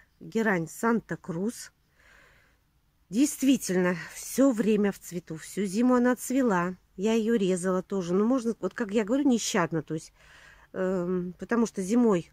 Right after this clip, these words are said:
даже под цветом она вытягивалась. И я ее постоянно, постоянно кромсала. И весной она была прямо вся, знаете, как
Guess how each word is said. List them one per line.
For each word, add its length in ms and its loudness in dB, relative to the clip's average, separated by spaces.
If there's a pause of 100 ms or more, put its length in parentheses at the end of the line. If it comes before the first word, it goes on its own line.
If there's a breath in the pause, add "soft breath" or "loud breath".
(120)
даже 300 -2
под 200 -6
цветом 440 -2
она 300 -2
вытягивалась. 840 -2 (500 soft breath)
И 60 -6
я 180 0
ее 300 -2 (160)
постоянно, 640 0
постоянно 680 -4 (220)
кромсала. 720 -4 (600 soft breath)
И 240 -2
весной 380 2
она 140 4
была 240 0
прямо 320 -2
вся, 340 0
знаете, 320 0
как 180 -12